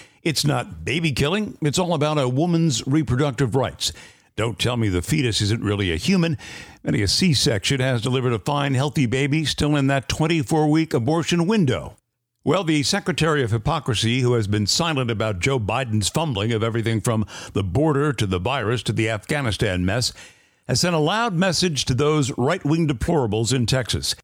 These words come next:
Why, they had the audacity to pass a law banning abortion if the fetus to be dispatched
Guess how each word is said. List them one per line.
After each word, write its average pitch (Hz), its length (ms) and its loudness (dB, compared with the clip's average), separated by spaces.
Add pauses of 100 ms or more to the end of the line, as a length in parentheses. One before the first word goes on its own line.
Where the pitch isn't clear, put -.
(360)
Why, 123 220 -2
they 123 220 -2
had 143 140 0
the 139 140 2
audacity 147 580 0
to 143 100 0
pass 139 320 -2
a 131 60 0
law 135 320 0
banning 175 420 0
abortion 180 600 0
if 135 240 -2
the 123 140 0
fetus 151 380 0
to 131 120 -2
be 107 160 0
dispatched 135 640 -2